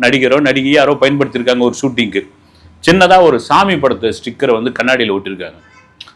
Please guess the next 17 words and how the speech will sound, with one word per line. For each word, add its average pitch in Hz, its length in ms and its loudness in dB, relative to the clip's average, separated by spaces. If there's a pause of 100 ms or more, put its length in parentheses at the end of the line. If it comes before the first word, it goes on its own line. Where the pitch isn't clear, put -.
(120)
அது 127 260 4
கண்ணுல, 156 300 2
இவங்க 127 180 0
கண்ணுல 123 220 -2
தெரிஞ்சிருக்குது 107 460 -6
பாருங்க 87 260 -12
வந்து. 80 180 -20 (440)
சொல்றதுக்கான 135 500 0
காரணம் 120 380 0
என்னன்னா, 95 320 -6 (920)
ஒரு 113 220 -2
தயாரிப்பா-, 113 440 4
வேற 101 220 2
தயாரிப்பாளர் 123 540 2 (240)
பி 160 140 -8
எல் 131 140 0
தேனப்பன். 120 400 -4